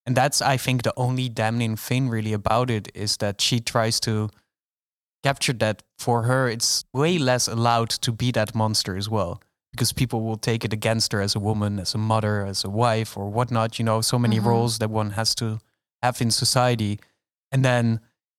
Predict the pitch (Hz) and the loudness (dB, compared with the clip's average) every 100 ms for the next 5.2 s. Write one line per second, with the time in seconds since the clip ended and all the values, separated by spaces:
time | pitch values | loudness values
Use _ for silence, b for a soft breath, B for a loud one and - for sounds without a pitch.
0 | _ - 131 127 - - 131 131 120 - | _ -4 0 2 2 4 4 2 0 0
1 | 117 120 117 113 117 - 120 117 120 - | 0 2 2 0 -2 0 2 2 0 -6
2 | - 127 - 117 113 120 120 117 110 117 | -4 0 2 2 2 2 0 0 -2 0
3 | 113 - 113 - - 127 131 139 135 135 | -2 -2 -2 -4 -2 0 2 2 2 2
4 | 139 139 143 156 - 127 120 117 120 113 | 2 2 2 0 -4 -2 -2 0 0 2
5 | 110 | 0